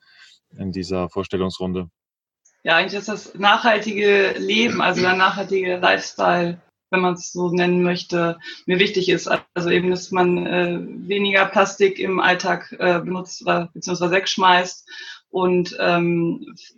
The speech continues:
Speaker 2: auch eben umweltbewusst lebt oder, ähm, die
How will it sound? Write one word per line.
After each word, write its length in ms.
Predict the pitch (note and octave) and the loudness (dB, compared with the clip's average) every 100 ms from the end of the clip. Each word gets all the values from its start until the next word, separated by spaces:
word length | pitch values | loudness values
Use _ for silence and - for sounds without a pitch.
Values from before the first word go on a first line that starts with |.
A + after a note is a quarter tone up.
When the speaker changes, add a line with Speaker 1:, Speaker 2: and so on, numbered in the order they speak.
| - | -8
Speaker 2:
auch 260 | - - F#3+ | 2 2 4
eben 320 | F#3+ F#3+ F#3+ | 0 -2 -4
umweltbewusst 880 | G3+ A3+ A3 G#3+ G#3 F3 G3 - - - | 0 2 2 2 -2 0 -4 -4 -12 -10
lebt 640 | G3 G3 G3+ A3 - - - | -6 -4 -4 -6 -10 -12 -4
oder, 460 | F#3 F3+ F3+ - | 2 6 6 4
ähm, 600 | F#3 F3 E3+ - - - _ _ A#3+ | 0 0 -2 -4 -10 -18 _ _ -20
die 300 | G#3 F3 | -14 -2